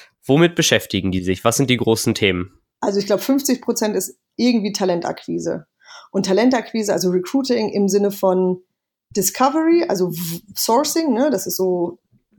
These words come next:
Speaker 2: wo finde ich eigentlich die Leute, die schwer zu finden sind, die schwer zu identifizieren sind, die es vielleicht auch kaum gibt. Weil natürlich auch gerade durch die Digitalisierung viele Berufe entstehen, die es vor fünf Jahren noch nicht gab. Ergo ist es schwierig, die Leute zu identifizieren. Woran erkenne ich denn jetzt den Data Scientist?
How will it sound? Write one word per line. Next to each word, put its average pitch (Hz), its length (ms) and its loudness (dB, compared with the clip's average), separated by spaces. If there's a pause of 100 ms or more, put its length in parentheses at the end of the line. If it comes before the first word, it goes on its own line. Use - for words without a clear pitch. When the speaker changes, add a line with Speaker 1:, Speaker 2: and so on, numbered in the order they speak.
(220)
Speaker 2:
wo 269 100 2
finde 262 320 4
ich 185 140 -4
eigentlich 180 180 -2
die 185 120 -6
Leute, 175 300 0
die 170 120 -8
schwer 175 380 -2
zu - 100 -8
finden - 340 -6
sind, - 220 -8
die 180 60 -2
schwer 180 320 -2
zu - 100 -6
identifizieren 185 760 -4
sind, 165 160 -4
die 190 60 -2
es 185 100 -4
vielleicht 180 240 -4
auch - 120 -12
kaum 196 320 0
gibt. - 340 -6 (640)
Weil - 120 -2
natürlich 202 400 0
auch - 80 -4
gerade 196 240 2
durch 190 120 0
die 190 120 -2
Digitalisierung 196 580 0
viele 208 180 -2
Berufe 196 280 -4
entstehen, 185 240 -2
die 185 40 -2
es 180 80 -2
vor 185 100 -2
fünf 185 200 -4
Jahren 170 160 0
noch 170 80 -2
nicht 175 180 -6
gab. 220 240 0
Ergo 185 280 2
ist 180 120 -2
es 180 80 -4
schwierig, 185 320 -4
die 185 80 -6
Leute 175 240 -2
zu 180 120 -6
identifizieren. 170 760 -4
Woran 175 260 -4
erkenne 190 280 -4
ich 196 80 -4
denn 170 140 -2
jetzt 170 180 -6
den 170 100 -2
Data 165 300 -2
Scientist? - 720 -8